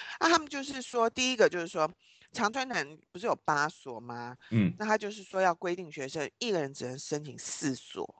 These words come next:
Speaker 1: 哈，就是你不能申请八所，你只能申请四所。
Speaker 2: 嗯。
Speaker 1: 然后呢，第二点就是说，如果你提早申请呢，就是你被录取了，你就一定得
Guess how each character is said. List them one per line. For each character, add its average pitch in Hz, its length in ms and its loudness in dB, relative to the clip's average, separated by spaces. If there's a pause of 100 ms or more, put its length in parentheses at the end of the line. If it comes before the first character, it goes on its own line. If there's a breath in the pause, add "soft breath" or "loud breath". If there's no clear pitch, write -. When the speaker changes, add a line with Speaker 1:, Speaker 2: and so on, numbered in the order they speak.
(120)
Speaker 1:
哈， - 340 -2
就 185 120 -6
是 185 40 -2
你 156 80 -4
不 139 140 0
能 143 160 4
申 147 160 -2
请 131 120 -10 (100)
八 123 200 4
所， 113 260 -12
你 139 120 -14
只 - 120 -12
能 123 80 -10
申 143 200 -8
请 123 100 -14
四 127 280 -4
所。 - 220 -6 (300 loud breath)
Speaker 2:
嗯。 190 160 6
Speaker 1:
然 208 120 4
后 320 160 6
呢， 262 200 0
第 269 200 0
二 247 100 8
点 165 180 0
就 170 120 -4
是 180 160 0
说， 180 260 4
如 185 160 0
果 240 140 2
你 170 120 -4
提 151 160 -8
早 151 160 4
申 170 300 -6
请 131 260 -8
呢， 123 200 -8 (360 loud breath)
就 262 140 -2
是 254 120 0
你 185 120 -2
被 180 240 6
录 165 160 -2
取 - 220 -10
了， 127 80 -8
你 127 80 -14
就 190 120 -2
一 131 80 -2
定 147 200 -6
得 - 120 0